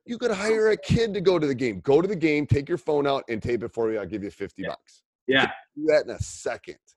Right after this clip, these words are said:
Speaker 2: Yeah.
Speaker 1: Like, <laughs> so you're basically telling them that that's what's wrong with the rule, 'cause we live in a
Speaker 2: Right.
Speaker 1: world where everybody videotapes everything. You should be able to have access to all of it.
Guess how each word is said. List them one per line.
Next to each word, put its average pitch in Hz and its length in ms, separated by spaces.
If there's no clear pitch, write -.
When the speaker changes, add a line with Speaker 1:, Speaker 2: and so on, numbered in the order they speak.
Speaker 2:
Yeah. 135 200
Speaker 1:
Like, 110 280
<laughs> - 440
so 185 120
you're 175 160
basically 180 520
telling 147 460
them 123 400
that 139 160
that's 147 240
what's 127 220
wrong 104 260
with 95 180
the 90 80
rule, 98 440
'cause 113 160
we 139 100
live 170 160
in - 80
a 147 60
Speaker 2:
Right. 139 160
Speaker 1:
world 180 200
where 123 320
everybody 143 480
videotapes 123 640
everything. 98 600
You 107 100
should 120 140
be 127 60
able 120 100
to 104 60
have 104 280
access 98 400
to - 100
all 90 200
of 85 80
it. - 80